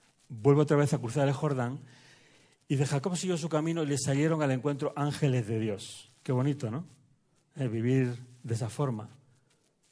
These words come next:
Y dijo a Jacob cuando los vio, "Campamento de Dios es este", y llamó el nombre de aquel lugar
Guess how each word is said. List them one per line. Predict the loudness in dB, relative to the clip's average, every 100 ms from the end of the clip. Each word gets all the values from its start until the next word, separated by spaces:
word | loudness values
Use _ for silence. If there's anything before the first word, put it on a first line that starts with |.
| _ _ _ _ _ _ _ 2
Y | 4
dijo | 4 2
a | 2
Jacob | 4 4 2
cuando | 2 2 2
los | 2
vio, | 2 0 -2 -8 -20 _ _
"Campamento | -2 0 2 2 2 0 0
de | 2
Dios | 2 0
es | -2 0
este", | 0 0 -8 -10 -12 _ _ _ _ _
y | -4
llamó | 0 2 2 0 -2 -8
el | -4 -2
nombre | 0 2
de | 2
aquel | 2 0
lugar | 0 2 2 0 -4